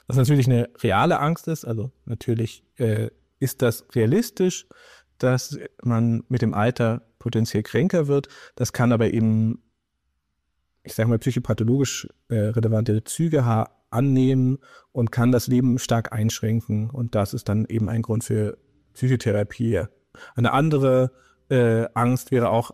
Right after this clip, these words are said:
die eben auch erst im höheren Alter auftritt, dann ist jetzt nicht so um die fünfundsechzig, aber, äh, wäre dann die Sturzangst zum Beispiel, also auch die Angst eben hinzufallen und vielleicht keine Hilfe zu bekommen. Und das ist auch wieder so eine realistische Angst. Also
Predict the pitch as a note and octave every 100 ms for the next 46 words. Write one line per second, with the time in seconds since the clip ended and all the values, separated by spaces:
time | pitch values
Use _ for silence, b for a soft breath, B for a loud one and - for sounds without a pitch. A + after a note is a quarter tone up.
0 | - A#2 G2 F#2+ G#2 G#2 - - F#2+ -
1 | _ _ - F3 D3+ C3 B2 - A2 A#2+
2 | G#2 G#2+ A2+ - A#2 A2 A2+ A2+ - A2+
3 | - A#2+ A2 - A2 G#2 C3+ D#3 - G#2
4 | - - B2 G#2 A#2+ B B B - A#2+
5 | A#2 - - B2+ B2 C3 A#2+ A#2 A2 G#2
6 | - C#3 G3+ - - D#3 E3+ - - C#3+
7 | B2 A#2 - - A#2+ A2 A#2+ - _ _
8 | _ A2 G#2 G#2 - A2 - B2+ G#2 A2+
9 | - B2 A2 G#2 - b b b b _
10 | _ _ _ - F#3+ - D3 - B2 A#2
11 | A#2 C3 A2+ - C#3+ C3+ C3 B2+ B2 B2
12 | A#2 - A2 A2 G#2+ B2 D3 C3+ E3 G3
13 | C3+ A2 G#2+ A2 A2+ F3 - B2+ - A#2+
14 | C#3+ - A#2